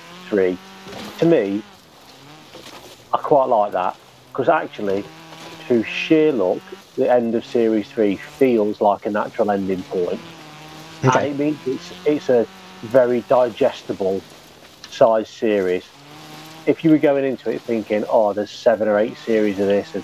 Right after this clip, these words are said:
Speaker 1: ten episodes each," and, but no, three episode, three series of ten, I don't think they're even half an hour. I think they're, like, twenty to twenty-five minutes long. That is very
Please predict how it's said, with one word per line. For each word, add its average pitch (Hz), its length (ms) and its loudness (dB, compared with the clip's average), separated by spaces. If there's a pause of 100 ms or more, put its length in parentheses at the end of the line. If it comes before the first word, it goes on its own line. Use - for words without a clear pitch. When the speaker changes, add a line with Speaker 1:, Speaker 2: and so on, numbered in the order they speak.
(100)
Speaker 1:
ten 110 160 2
episodes 104 640 -2
each," 107 340 0
and, 98 140 -2 (800)
but 135 160 4
no, 107 280 2 (440)
three 170 200 4
episode, 107 560 0 (140)
three 160 160 2
series 107 500 0
of 104 160 -4
ten, 107 380 0 (180)
I 131 60 0
don't 190 160 2
think 165 120 0
they're 127 120 2
even 104 160 0
half 107 300 2
an 98 60 -4
hour. 110 360 0
I 98 40 -4
think 160 240 -2
they're, 123 220 4
like, 104 260 0
twenty 117 200 2
to - 160 -16
twenty-five 101 500 -4
minutes 110 240 -4
long. 117 320 0 (2500)
That 135 380 0
is 107 180 -4
very 110 480 2